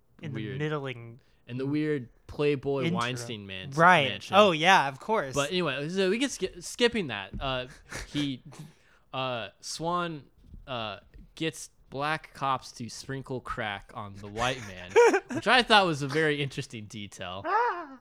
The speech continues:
Speaker 2: Um, they, then he goes to jail, gets his teeth ripped out, um,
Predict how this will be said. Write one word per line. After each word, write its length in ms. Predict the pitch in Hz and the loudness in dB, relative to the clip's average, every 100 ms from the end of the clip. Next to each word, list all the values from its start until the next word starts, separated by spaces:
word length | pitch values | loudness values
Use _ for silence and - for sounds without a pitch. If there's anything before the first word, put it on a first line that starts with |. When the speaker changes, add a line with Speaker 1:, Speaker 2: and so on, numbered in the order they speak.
| - | -2
Speaker 2:
Um, 420 | 143 143 127 104 _ _ _ - - - _ _ - | 0 2 -2 -6 _ _ _ -18 -16 -16 _ _ -14
they, 420 | 143 143 151 151 147 | -4 0 2 2 -2
then 200 | 143 147 | -4 -4
he 180 | 143 135 | -2 0
goes 280 | 151 170 170 | 2 2 2
to 100 | 156 | -2
jail, 360 | 123 113 110 113 | -4 -4 -6 -8
gets 180 | 139 123 | -8 -8
his 140 | 117 | -12
teeth 340 | - - 214 - | -8 -4 -4 -2
ripped 240 | 131 110 | -6 -4
out, 260 | 101 92 92 - - _ - - 135 | -6 -8 -10 -18 -20 _ -2 -2 -2
um, 360 | 135 123 - | 0 0 -2